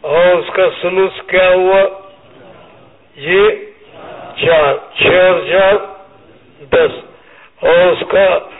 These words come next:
ربع کیا ہوا؟ تین، دس اور تین تیرہ، اور اس کا سدس کیا ہوا؟ دو، تیرہ اور دو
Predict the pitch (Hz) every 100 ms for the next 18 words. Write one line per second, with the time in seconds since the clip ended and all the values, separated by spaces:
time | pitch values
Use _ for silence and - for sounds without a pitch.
0 | - - 143 175 175 202 202 208 190 190
1 | 190 190 202 190 - - - - - -
2 | - 170 165 147 107 - - - _ _
3 | 139 131 185 180 220 190 - - 190 196
4 | 202 - - _ - - - 160 165 143
5 | 135 - - - - _ - 170 185 185
6 | 165 - 185 196 180 - - - 185 180
7 | 220 220 - - 202 196 190 190 202 180
8 | - - - - - - 160 160 147 -
9 | - _ _ - 175 180 185 190 185 180
10 | 160 196 214 214 -